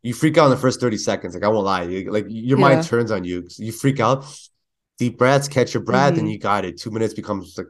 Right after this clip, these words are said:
Speaker 1: nothing after a while. You can do it, no problem.
Speaker 2: That's awesome. And you do it every single day for two minutes. First thing in the morning?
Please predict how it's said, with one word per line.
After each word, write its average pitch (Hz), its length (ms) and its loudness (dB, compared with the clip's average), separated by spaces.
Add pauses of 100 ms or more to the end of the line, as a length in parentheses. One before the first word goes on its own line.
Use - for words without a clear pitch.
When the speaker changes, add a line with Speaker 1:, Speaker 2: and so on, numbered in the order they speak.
Speaker 1:
nothing 92 300 -8
after 82 240 -10
a - 20 -8
while. 87 240 -8
You 90 60 -10
can 87 100 -16
do 101 160 -4
it, 92 60 -4
no 95 100 -6
problem. 90 480 -6 (560)
Speaker 2:
That's 175 220 -10
awesome. 170 280 -2
And 196 140 6
you 175 60 4
do 202 120 10
it 196 100 8
every 175 180 4
single 180 260 0
day 160 240 0
for 160 140 -12
two 170 200 -8
minutes. 151 600 -6
First 190 180 4
thing 185 140 4
in - 20 6
the 170 60 6
morning? 202 400 2